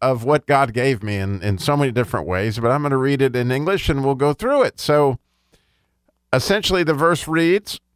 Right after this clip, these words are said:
"A prayer of Habakkuk the prophet on Shiggaion," which, again, <laughs> you know, there's all sorts of mysteries involved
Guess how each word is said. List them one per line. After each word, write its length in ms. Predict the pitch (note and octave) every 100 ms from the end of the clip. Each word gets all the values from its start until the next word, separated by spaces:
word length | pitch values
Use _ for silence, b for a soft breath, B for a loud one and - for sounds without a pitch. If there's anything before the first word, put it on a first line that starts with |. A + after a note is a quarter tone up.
| -
"A 80 | C3+
prayer 540 | - G#3 A#3 B2 D#3
of 240 | F3+ C#3+ B2
Habakkuk 580 | D3 C#3 D3 - D#3+ -
the 80 |
prophet 640 | C3+ - F#3+ F#3+ C3 C#3+ - _ _ _ _ _ _
on 380 | A2+ C#3 D#3+ E3+ -
Shiggaion," 840 | - - F3 D3+ A#2+ G#2+ F2+ D2+ C2+ C2+ _ _ _ _
which, 400 | G#2+ A2 - - - -
again, 600 | A2+ G#2+ - - E3+ - -
<laughs> 240 | C3 - -
you 100 | A#2 -
know, 100 | A2+ -
there's 140 | A#2+ G#2+ _ B B2+ F#2 -
all 120 | G2 C3+
sorts 340 | - B2+ -
of 80 | A#2+
mysteries 540 | C3+ C#3 C#3+ C#3+ A2
involved 600 | A2+ A#2 C#3 D3 C#3 A2+